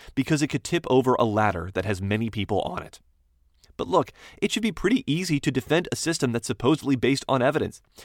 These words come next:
You should be able to count the costs and benefits of doing things the way we do them,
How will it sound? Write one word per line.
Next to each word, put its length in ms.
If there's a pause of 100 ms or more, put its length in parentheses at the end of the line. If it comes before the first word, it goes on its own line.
(160)
You 140
should 120
be 200
able 160
to 120
count 300
the 80
costs 500
and 200
benefits 400
of 180
doing 240
things 240
the 80
way 160
we 140
do 180
them, 220